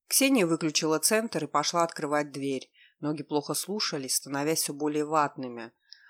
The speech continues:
Она даже не удивилась, обнаружив за дверью Виктора. Одетый с иголочки, смуглый, гладко выбритый, он смотрел на нее без тени улыбки. Ксения физически ощутила контраст между ним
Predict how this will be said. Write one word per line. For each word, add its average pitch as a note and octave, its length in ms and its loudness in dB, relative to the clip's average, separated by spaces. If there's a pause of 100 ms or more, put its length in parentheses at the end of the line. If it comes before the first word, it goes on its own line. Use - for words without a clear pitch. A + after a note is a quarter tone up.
(160)
Она F#3 200 4
даже G#3 280 4
не G#3 100 -2
удивилась, A3 560 0
обнаружив D3 480 0
за C#3 180 0
дверью D3 320 -2
Виктора. B2+ 600 -6 (600)
Одетый E3+ 320 0
с - 140 -2
иголочки, D#3+ 580 -2
смуглый, D#3 540 -2
гладко D3 420 2
выбритый, D#3+ 460 -4
он C3 120 -4
смотрел E3+ 460 -2
на E3 80 -2
нее C#3+ 320 -2
без C#3+ 220 -4
тени D3+ 260 -2
улыбки. C#3+ 640 -4 (360)
Ксения G#3+ 400 0
физически F3 640 -2
ощутила D#3+ 560 -2
контраст D3+ 520 0
между C#3 300 -8
ним C#3+ 380 -6